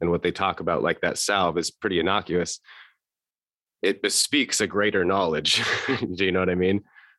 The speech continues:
Um, and so I think obvious, like, Emma had a lot of that. His mom, Lucy Mack, had a lot of that. I think Joseph picked up enough of it that he, that with some mesmerism, with some scrying, with some that, that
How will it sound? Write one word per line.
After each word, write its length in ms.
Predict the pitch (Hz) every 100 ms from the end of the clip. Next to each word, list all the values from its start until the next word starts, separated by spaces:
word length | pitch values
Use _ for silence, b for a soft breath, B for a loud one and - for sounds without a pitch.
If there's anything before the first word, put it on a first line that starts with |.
| _
Um, 480 | 90 87 82 80 73 _ _ _ _ _ _ _ _ -
and 160 | 95 95
so 120 | 110
I 100 | 101
think 320 | - 127 - -
obvious, 460 | 107 110 101 101 -
like, 300 | 98 95 87 - - _ _ _ -
Emma 260 | 117 139 139
had 300 | 123 120 110
a 80 | 104
lot 220 | 104 104
of 80 | 95
that. 300 | 107 104 -
His 220 | 92 82
mom, 320 | 107 113 110 104
Lucy 260 | 101 101
Mack, 240 | 98 98 -
had 120 | 101
a 40 |
lot 220 | 92 95
of 80 | 90
that. 220 | 92 87 -
I 60 |
think 180 | 90 90
Joseph 460 | 98 101 95 98 - -
picked 220 | 104 -
up 160 | 101
enough 340 | 87 92 101 -
of 140 | 101
it 200 | 117 - _ _ _ _ _ -
that 300 | 92 90 82
he, 160 | - - - -
that 420 | 87 104 110 110 -
with 220 | 95 -
some 380 | 95 90 85 85 _ -
mesmerism, 840 | 110 107 95 107 104 92 101 98
with 200 | 90 87
some 220 | - 80
scrying, 640 | - - 110 107 101 101 95
with 120 | 78
some 160 | 85
that, 180 | 87 101 -
that 240 | 95 98